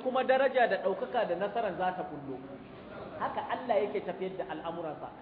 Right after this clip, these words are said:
Duk waɗannan, eh, abubuwan da na faɗa za mu ga example ɗinsu a cikin waɗannan ayoyin. To yanzu kun ga bayansu mutuwa ne,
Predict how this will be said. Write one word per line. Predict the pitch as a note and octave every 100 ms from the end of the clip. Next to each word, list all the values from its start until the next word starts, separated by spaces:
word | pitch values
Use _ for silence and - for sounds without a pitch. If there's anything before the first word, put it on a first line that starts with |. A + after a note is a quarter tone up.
| - -
Duk | D4 C#4+
waɗannan, | E4+ D4 C4+ C#4
eh, | C4+ A3
abubuwan | F#3+ C#4 D4+ C#4+
da | A3+
na | A#3+
faɗa | B3 A3+ A3
za | B3+ C#4
mu | B3+ G3
ga | A#3+
example | A3 E3 A#3 C4 C4 A#3 F#3+
ɗinsu | B3 C4+ C4
a | F#3+
cikin | - G3+ F#3+
waɗannan | F#3+ E3 D#3 D3+
ayoyin. | D3 C#3 C#3 C#3+ - - - - - - - -
To |
yanzu | A#3 A3+ A3+
kun | D4+
ga | D4+
bayansu | D4+ D#4 D#4 D#4+ D#4 D4+ D4 - -
mutuwa | G3+ B3+ C4 B3+
ne, | F3+